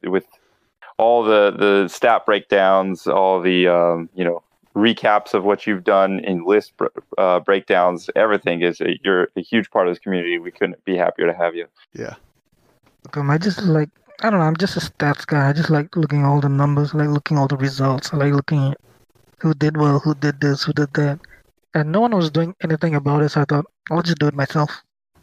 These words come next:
Speaker 1: Yeah, and you do a heck of a job, so
Speaker 2: Yeah.
Speaker 1: keep that up for sure.
Speaker 2: Yeah, please
Speaker 3: Yep.
Speaker 2: do,
Speaker 3: And now
Speaker 2: yeah.
Speaker 3: Limitless have put a website for everything, so I'm like,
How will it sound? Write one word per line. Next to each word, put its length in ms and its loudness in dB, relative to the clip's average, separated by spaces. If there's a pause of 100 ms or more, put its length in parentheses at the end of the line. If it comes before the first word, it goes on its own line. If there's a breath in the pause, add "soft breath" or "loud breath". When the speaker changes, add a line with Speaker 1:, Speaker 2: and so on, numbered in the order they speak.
(1040)
Speaker 1:
Yeah, 240 0 (180)
and 140 0
you 80 2
do 180 4
a 240 2
heck 160 -2
of 100 0
a 40 0
job, 340 0
so 340 0 (160)
Speaker 2:
Yeah. 220 0 (380)
Speaker 1:
keep 240 -2
that 180 4
up 140 0
for 80 -4
sure. 400 -4
Speaker 2:
Yeah, 140 -2
please 260 -2
Speaker 3:
Yep. 100 0
Speaker 2:
do, 160 2
Speaker 3:
And 80 2
now 140 2
Speaker 2:
yeah. 60 0
Speaker 3:
Limitless 520 4
have 180 0 (360)
put 100 0
a 60 4
website 720 0 (320)
for 200 -2 (140)
everything, 360 2
so 120 -2
I'm 100 2
like, 140 0